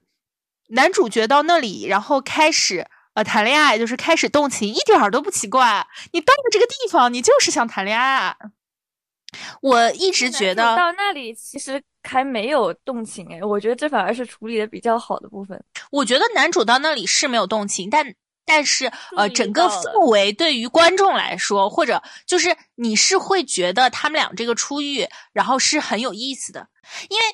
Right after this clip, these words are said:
Speaker 1: 虽然他们这个时候，你要说他们没有谈恋爱，对不对？但是在船舱里的时候就明显已经，呃，明显已经有一些推拉了。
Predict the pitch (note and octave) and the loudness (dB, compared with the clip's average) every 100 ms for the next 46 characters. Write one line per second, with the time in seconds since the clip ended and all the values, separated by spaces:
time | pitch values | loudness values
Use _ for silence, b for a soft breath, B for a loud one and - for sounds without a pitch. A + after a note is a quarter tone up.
0 | - - A4+ A4+ D#4+ D#4 E4+ F4 D#4 D4 | -8 -2 2 4 4 2 -2 0 -2 -2
1 | A3 A3 A#3 G#3 B3+ E4 D#4+ D#4+ C#4+ G3+ | 0 0 0 2 2 2 0 -4 -2 0
2 | C#4 A#3 F3+ F#3+ G3 F#3 G3 G3+ D#3 E4+ | 0 0 0 0 -2 -4 -4 -4 0 2
3 | F4+ D#4+ E4+ E4 F#3+ F#3+ C4 E4+ F4 G#3 | 2 0 0 0 -4 -4 2 2 2 -6
4 | F3 F#3 F3 G#3+ A3 b _ G#3 G#3+ C#4 | -6 -4 -4 -2 -4 b _ -8 -4 0
5 | B3 G3 F#3+ F#3+ F#3+ G#3+ b b _ - | 0 0 -4 -6 -8 -10 b b _ 2
6 | G#3 G3+ G#3+ B3+ E4 C4 A3+ A3+ A3 C#3+ | 2 4 0 2 0 0 -6 -2 0 -2
7 | - _ _ _ A#3 A3 B3 - A#3+ A#3+ | -6 _ _ _ -6 -2 -2 0 2 4
8 | A#3+ G#3 | 4 2